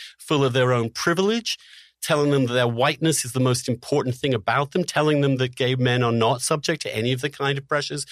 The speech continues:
that, for example, trans women of color are. When you see gay pride parades being shut down by the radical left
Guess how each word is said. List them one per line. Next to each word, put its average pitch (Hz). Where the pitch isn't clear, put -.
that, 135
for -
example, 131
trans 123
women 123
of 110
color 127
are. 175
When 156
you 131
see 139
gay 120
pride 123
parades 190
being 156
shut 139
down 127
by 123
the 120
radical 120
left 120